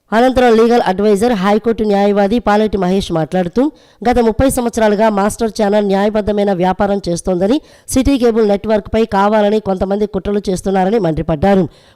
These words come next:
పోలీసు అధికారులు, ఎలక్ట్రికల్ డిపార్ట్‌మెంట్ సహకారంతో సిటీ కేబుల్ వైర్లను కత్తిరిస్తున్నారని, పోలీసులు, లోకల్ గూండాలు సిటీ కేబుల్ ఆపరేటర్లను బెదిరిస్తున్నారని అన్నారు. కేబుల్ వైర్లు కత్తిరింపు ఘటనలపై పెనమలూరు పోలీస్ స్టేషన్లో ఆధారాలతో సహా ఫిర్యాదు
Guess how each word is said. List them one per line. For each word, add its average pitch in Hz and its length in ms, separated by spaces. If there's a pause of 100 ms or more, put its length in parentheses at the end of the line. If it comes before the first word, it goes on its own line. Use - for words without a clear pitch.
పోలీసు 233 320
అధికారులు, 208 600
ఎలక్ట్రికల్ 202 420
డిపార్ట్‌మెంట్ 202 500
సహకారంతో 190 680 (280)
సిటీ 254 300
కేబుల్ 226 260
వైర్లను 202 340
కత్తిరిస్తున్నారని, 202 840 (320)
పోలీసులు, 240 500
లోకల్ 214 460
గూండాలు 208 380
సిటీ 214 300
కేబుల్ 214 340
ఆపరేటర్లను 202 560
బెదిరిస్తున్నారని 190 800
అన్నారు. 165 420 (340)
కేబుల్ 247 260
వైర్లు 226 260
కత్తిరింపు 220 460
ఘటనలపై 208 500
పెనమలూరు 220 440
పోలీస్ 208 300
స్టేషన్లో 208 400
ఆధారాలతో 208 600
సహా 196 300
ఫిర్యాదు 202 400